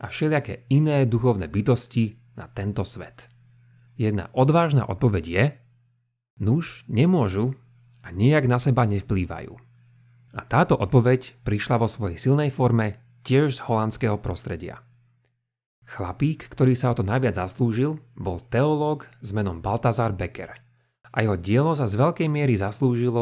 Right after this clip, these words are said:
o boj proti nezmyselnému honu na čarodejnice. Ale o ňom veľmi rád niekedy inokedy. Čo Descartes začal, Becker dokončil. Teda nedokončil to úplne,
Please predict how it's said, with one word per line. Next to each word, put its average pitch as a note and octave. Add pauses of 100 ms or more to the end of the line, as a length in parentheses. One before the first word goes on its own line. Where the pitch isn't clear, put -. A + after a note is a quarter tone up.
(100)
o G#2
boj A2
proti G#2
nezmyselnému A#2+
honu G#2
na F#2
čarodejnice. F2 (800)
Ale F#2+
o A2+
ňom A2+
veľmi D#3+
rád C3
niekedy G#2+
inokedy. F2+ (720)
Čo G2+
Descartes G#2
začal, A2+ (400)
Becker A2+
dokončil. F#2+ (580)
Teda A2 (300)
nedokončil D#3+
to -
úplne, A2+